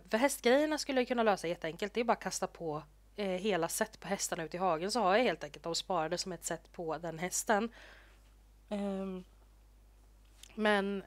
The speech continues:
kläderna kan jag ju inte göra så med, och det är kläderna jag har mest problem med. Alltså, min hals håller på att låta hela tiden.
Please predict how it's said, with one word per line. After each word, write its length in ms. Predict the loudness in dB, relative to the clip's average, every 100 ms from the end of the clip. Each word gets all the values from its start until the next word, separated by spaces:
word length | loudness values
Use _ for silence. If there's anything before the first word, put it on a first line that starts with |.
| -12
kläderna 460 | -4 0 0 0 -4
kan 120 | -6
jag 20 |
ju 60 | -6
inte 120 | -6
göra 200 | -6 -6
så 160 | -8 -10
med, 180 | -12
och 120 | -10 -6
det 80 |
är 60 | -6
kläderna 440 | -4 -2 -2 -2
jag 80 | -4
har 120 | -6
mest 420 | -8 -10 -12 -14 -20 _ -10
problem 340 | -6 -4 -4
med. 100 | -8 -16 -20 -20 -20 -20 _
Alltså, 160 | -10 -8
min 140 | -6
hals 260 | -6 -8 -6
håller 120 | -8
på 100 | -8
att 60 |
låta 220 | -8 -8 -6
hela 120 | -6
tiden. 280 | -8 -12 -18